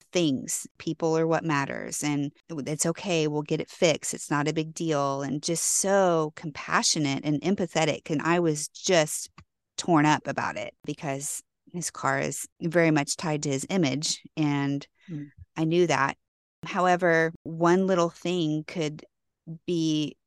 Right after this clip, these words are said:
Speaker 1: on the back shelf of the refrigerator instead of toward the front, and it would cause a whole weekend's worth of silent treatment.
Speaker 2: Mm.
Speaker 1: So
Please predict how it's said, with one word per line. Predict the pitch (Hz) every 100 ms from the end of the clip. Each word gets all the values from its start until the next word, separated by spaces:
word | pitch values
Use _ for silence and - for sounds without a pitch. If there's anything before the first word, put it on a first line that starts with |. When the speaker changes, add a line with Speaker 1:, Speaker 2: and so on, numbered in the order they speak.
| _ _
Speaker 1:
on | 170 170
the |
back | 156 156 160
shelf | - 180 170
of | 175
the | 165
refrigerator | 151 156 180 170 156 151 147 147
instead | 156 151 - 156
of | 151 - _
toward | - 180 156
the | 151
front, | - 185 147 135 - - _ _
and | 180 165 156 147
it | 175
would | 160 160
cause | - 160 151 151 151 - - _ _ -
a |
whole | 160 175 165
weekend's | 160 156 160 156 151
worth | 160 151
of | 147 147
silent | 151 147 139 143
treatment. | - - - _ _ _ - - -
Speaker 2:
Mm. | 151 131 _ _
Speaker 1:
So | - - 190 160 160 156